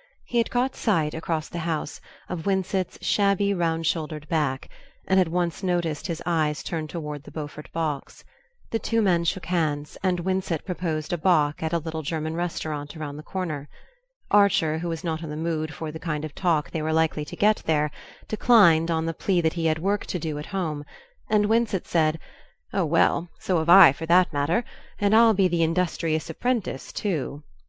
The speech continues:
They strode along together, and presently Winsett said,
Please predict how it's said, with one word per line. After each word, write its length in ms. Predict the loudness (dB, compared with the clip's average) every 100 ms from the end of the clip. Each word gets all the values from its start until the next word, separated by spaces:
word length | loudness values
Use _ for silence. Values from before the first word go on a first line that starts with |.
| _ _ _ _ _ -10 0
They 120 | 0
strode 320 | 2 2 2
along 320 | 2 0 -2
together, 420 | -2 -2 -2 -2
and 280 | -2 -2 -2
presently 440 | 0 0 0 -2 -2
Winsett 400 | -2 -4 -6 -6
said, 320 | -2 0